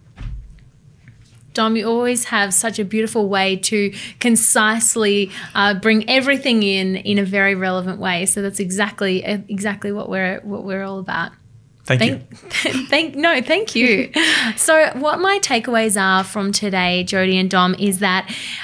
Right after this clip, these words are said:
Speaker 1: our family values and all of the property ideologies around pur-, purchasing property, um, that we were surrounded by and, and per-, perhaps adopted as we were growing up are very relevant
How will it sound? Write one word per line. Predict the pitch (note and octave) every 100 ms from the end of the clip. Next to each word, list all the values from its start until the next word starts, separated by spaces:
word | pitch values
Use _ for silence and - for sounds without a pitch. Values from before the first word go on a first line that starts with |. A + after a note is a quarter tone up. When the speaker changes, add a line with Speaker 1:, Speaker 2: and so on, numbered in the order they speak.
| - - -
Speaker 1:
our | A3+ B3+ C#4+ D4 -
family | - A#3+ C4+ E4+
values | C#4+ G3 G3+ G#3 A3+ C#4+ -
and | G#3+ -
all | A3 A#3+
of | A#3
the | A#3
property | A3+ - G#3 G#3+ G3+ G3+ - - -
ideologies | G#3+ A#3+ A#3+ G3 G3 G3 G3+ G3 - - - -
around | G#3+ G3+ B3 C#4 -
pur-, | G3 G3+ -
purchasing | A#3 A3+ A3+ G#3+ G3+
property, | - F#3+ F#3+ F#3 F#3 - - -
um, | G3
that | G3 G#3
we | A3+
were | A#3
surrounded | A#3+ A3+ F#3+ F#3+ G3+ G3
by | G3 F#3+ F#3
and, | F3+ F#3
and | G3 G3
per-, | G#3 -
perhaps | A#3 F#3+ G3+ - -
adopted | G#3 G3 - F#3+ F#3 -
as | G3+ G3
we | G3+
were | G3
growing | F#3+ F3+ F3
up | F3 E3 - - - -
are | F#3+ F#3 -
very | G3 G#3 A3
relevant | A#3+ G3 G3 G3+ C#4 G#4